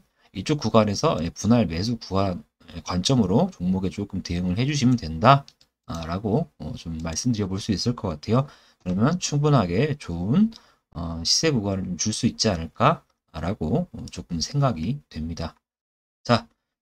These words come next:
일단은 뭐 지금 지수가 좋지 않기 때문에, 어, 우리가 좀 방망이를 좀 짧게, 에, 잡고 좀 대응을 해도,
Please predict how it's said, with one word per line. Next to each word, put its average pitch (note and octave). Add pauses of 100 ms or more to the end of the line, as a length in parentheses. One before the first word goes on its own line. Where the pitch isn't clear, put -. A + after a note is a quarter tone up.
(140)
일단은 F3+
뭐 A#2
지금 G2
지수가 A2+
좋지 C3
않기 A2+
때문에, C3
어, F#2
우리가 G2
좀 G#2
방망이를 B2
좀 -
짧게, G3
에, E2+
잡고 E3+
좀 -
대응을 F#2+ (140)
해도, D3+